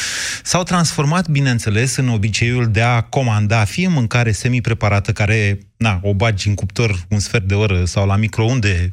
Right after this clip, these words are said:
mai nou și aia e cina, fie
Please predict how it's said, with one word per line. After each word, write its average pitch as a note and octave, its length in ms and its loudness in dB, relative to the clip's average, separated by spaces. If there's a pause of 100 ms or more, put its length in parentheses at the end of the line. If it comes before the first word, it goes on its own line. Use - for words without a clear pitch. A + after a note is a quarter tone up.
mai G2+ 260 2
nou G2+ 460 0
și G2 380 0
aia G#2+ 260 2
e G2+ 280 0
cina, G2+ 720 0 (380)
fie D#3+ 680 -2